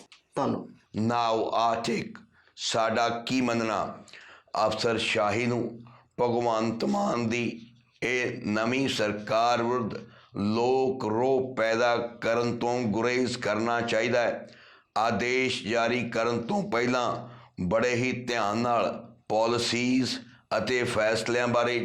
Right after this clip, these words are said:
Speaker 2: ਜਾਣਨਾ ਚਾਹੀਦਾ ਹੈ। ਪੁਆਇੰਟ ਨੰਬਰ ਟੂ, ਜੇ ਸਾਰੇ ਸਬੂਤ ਜਿਵੇਂ ਕਿ ਲੈਂਡ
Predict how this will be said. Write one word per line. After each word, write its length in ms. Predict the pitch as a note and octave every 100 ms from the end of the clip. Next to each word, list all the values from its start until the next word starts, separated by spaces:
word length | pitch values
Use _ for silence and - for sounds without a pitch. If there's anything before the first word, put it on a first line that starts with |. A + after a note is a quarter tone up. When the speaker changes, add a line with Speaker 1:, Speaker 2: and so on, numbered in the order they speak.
| F#2
Speaker 2:
ਜਾਣਨਾ 600 | D#2+ A2+ A#2 B2 A#2+ A#2+
ਚਾਹੀਦਾ 440 | A#2 A2+ A#2+ B2
ਹੈ। 380 | A2+ - - - _ _ - - _ _ _ _
ਪੁਆਇੰਟ 280 | A#2 B2 A#2+
ਨੰਬਰ 200 | A2+ A2
ਟੂ, 440 | A2 A2+ G3+ E3+ - - _ - - _ -
ਜੇ 300 | F#2 B2 B2+
ਸਾਰੇ 640 | B2+ - A#2 A#2+ C3 C3
ਸਬੂਤ 640 | B2+ A2 F2+ A2+ B2+ A2+ -
ਜਿਵੇਂ 440 | E2+ F2 B2 B2+ B2
ਕਿ 240 | B2 B2 B2
ਲੈਂਡ 680 | A#2+ A2+ A#2 A#2 A#2+ A#2+